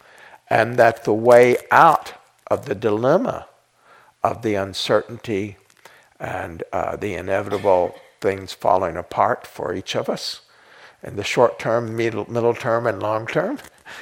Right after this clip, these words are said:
as they do. They'll fall apart in a moment, in a day, a week, a month, a year, whatever it may be, ten years, different things at their own right of, of not ever coming together, being not so good when they're together, and then all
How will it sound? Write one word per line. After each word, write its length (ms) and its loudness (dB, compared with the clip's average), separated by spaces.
as 180 -10
they 160 0
do. 320 0
They'll 280 -6
fall 360 0
apart 360 4
in 140 -6
a 60 -6
moment, 400 -2
in 120 -14
a 80 -12
day, 360 0
a 80 -2
week, 300 -6
a 40 -8
month, 320 -8
a 80 -10
year, 360 -2
whatever 460 -6
it 100 -12
may 140 -8
be, 220 -4
ten 300 -14
years, 420 -6
different 340 -6
things 380 -6
at 160 -6
their 260 -8
own 180 -4
right 360 0
of, 420 -14
of 140 -10
not 260 4
ever 220 4
coming 320 -6
together, 680 6
being 540 -6
not 300 -4
so 160 -2
good 240 2
when 160 -6
they're 140 0
together, 720 0
and 180 -18
then 180 -12
all 460 -6